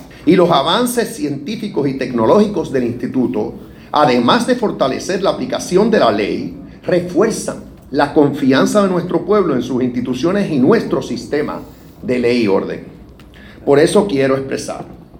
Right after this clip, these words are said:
un profundo agradecimiento a cada uno de ustedes, los graduandos y graduandas de nuestro Instituto de Ciencia Forense. Unirse a esta lucha para esclarecer casos criminales en Puerto Rico es muy loable y requiere vocación de servicio.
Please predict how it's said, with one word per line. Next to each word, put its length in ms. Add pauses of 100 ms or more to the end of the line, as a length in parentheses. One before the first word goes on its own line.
(360)
un 200
profundo 720
agradecimiento 960 (600)
a 200
cada 360
uno 320
de 100
ustedes, 540 (580)
los 260
graduandos 800
y 80
graduandas 800
de 80
nuestro 340
Instituto 480
de 120
Ciencia 400
Forense. 540 (680)
Unirse 640
a 120
esta 300
lucha 420 (440)
para 200
esclarecer 680
casos 340
criminales 500
en 160
Puerto 280
Rico 300
es 60
muy 200
loable 500
y 60
requiere 640
vocación 720
de 100
servicio. 680